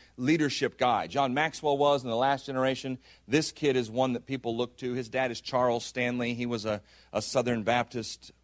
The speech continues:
uh, pastor and still is, uh, for all these years down there. But, but, but he has this, and he, he has this on a sign. This is something that he tries to do. And he says it's difficult when you're a leader, when you're a servant,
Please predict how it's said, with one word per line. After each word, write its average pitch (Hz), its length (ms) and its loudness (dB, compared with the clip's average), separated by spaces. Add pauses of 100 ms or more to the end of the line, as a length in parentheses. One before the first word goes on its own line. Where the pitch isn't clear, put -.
(100)
uh, 85 180 -6
pastor 120 440 -6
and 113 80 -4
still 127 340 0
is, 120 360 0 (320)
uh, 107 100 -2
for - 180 -6
all 117 160 0
these 107 200 -6
years 113 220 -6
down 104 180 -4
there. 104 120 -6
But, 98 180 -2 (280)
but, 151 240 2
but 165 120 6
he 226 260 2
has 185 320 2
this, 147 280 2
and 131 120 -4
he, 185 180 -2
he 180 200 -6
has 175 200 2
this 156 160 -2
on 151 140 0
a 113 60 -2
sign. 180 520 2
This 165 180 -4
is 156 120 -8
something 156 260 -4
that 131 100 0
he 156 120 -6
tries 151 420 0
to 120 120 -6
do. 170 360 0 (260)
And 131 80 -6
he 139 60 0
says 131 220 0
it's 113 160 -6
difficult 190 600 0
when 123 140 -2
you're 113 140 0
a 113 40 0
leader, 160 320 0
when 131 160 -2
you're 113 140 0
a 98 80 -4
servant, 175 480 2